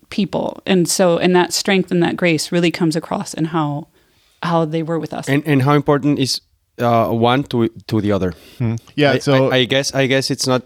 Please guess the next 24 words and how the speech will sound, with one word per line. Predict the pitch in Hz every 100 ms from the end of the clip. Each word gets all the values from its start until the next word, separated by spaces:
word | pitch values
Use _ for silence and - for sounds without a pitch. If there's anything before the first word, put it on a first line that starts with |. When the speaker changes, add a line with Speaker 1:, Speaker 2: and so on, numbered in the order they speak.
| _
Speaker 2:
it, | - - - -
all, | 127 127
all | 135
these | 131 135
catastrophes | 139 131 127 131 - 143
don't | 131 123 120
fight | 127 120
against | 120 107 101 -
one. | 104 98 87 101
They | 104
fight | 110 104
against | 107 101 - -
two. | 107 101
And | 98
Speaker 3:
Mm. | 120
Speaker 2:
when | 101
one | 110 127
is | 127 - - _ _ -
a | 107
bit | 123 107
down, | 127 131 160
the | 117 110
other | 110 110
is | 113